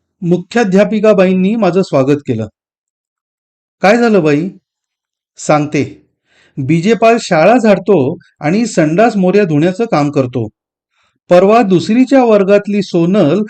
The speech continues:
शू करायला गेली. नेमका विजयपाल मोरी धुवायला गेला.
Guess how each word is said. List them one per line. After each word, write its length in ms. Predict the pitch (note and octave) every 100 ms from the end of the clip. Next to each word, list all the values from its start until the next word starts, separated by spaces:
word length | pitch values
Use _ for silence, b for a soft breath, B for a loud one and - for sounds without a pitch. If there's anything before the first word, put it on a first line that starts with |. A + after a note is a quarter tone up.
| B
शू 220 | - A3 A#3+
करायला 360 | G#3+ F3+ D#3
गेली. 360 | C#3 B2+ A#2 G#2+ _ _ _ _ -
नेमका 400 | D3 D#3+ E3+ A#3
विजयपाल 540 | G3 E3+ F3 A3 G#3+
मोरी 340 | A3+ E3+ F3+ A#3+
धुवायला 340 | F#3+ F#3 E3+
गेला. 260 | D3 B2+